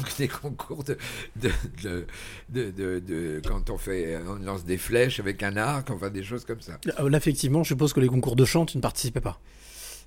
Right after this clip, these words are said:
Speaker 1: Ah, jamais, de toute façon.
Speaker 2: <laughs> C'est ça. Alors, moi, je te propose quelque chose. Euh,
Speaker 1: Oui.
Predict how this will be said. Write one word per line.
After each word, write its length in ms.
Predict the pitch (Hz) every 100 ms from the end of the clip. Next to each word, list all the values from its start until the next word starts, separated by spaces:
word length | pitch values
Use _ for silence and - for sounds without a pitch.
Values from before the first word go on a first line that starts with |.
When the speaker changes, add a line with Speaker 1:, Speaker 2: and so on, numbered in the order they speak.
| - - - - -
Speaker 1:
Ah, 120 | 147
jamais, 360 | 147 120 107 101
de 40 |
toute 120 | 120
façon. 300 | - 107 - - -
Speaker 2:
<laughs> 80 | 285 -
C'est 140 | 226
ça. 180 | - 185 - - - - - - -
Alors, 240 | 156 139 - - -
moi, 120 | 202
je 60 | -
te 60 | 185
propose 360 | - 139 170
quelque 240 | - 135 139
chose. 300 | 135 107 - -
Euh, 220 | 127 113
Speaker 1:
Oui. 160 | 110